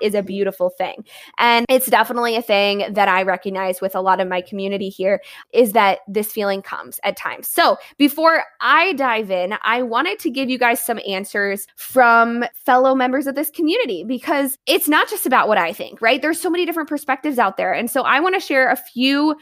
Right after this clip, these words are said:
ways that people in this community go about getting unstuck.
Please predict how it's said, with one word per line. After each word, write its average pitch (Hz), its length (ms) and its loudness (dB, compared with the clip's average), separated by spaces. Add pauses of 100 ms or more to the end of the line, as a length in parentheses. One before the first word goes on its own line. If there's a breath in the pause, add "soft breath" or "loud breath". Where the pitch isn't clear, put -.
(140)
ways 202 540 0
that 208 200 0
people 240 300 -2
in 240 60 0
this 233 140 -4
community 233 720 -4
go 220 180 6
about 208 400 2
getting 208 300 -2
unstuck. 185 320 -6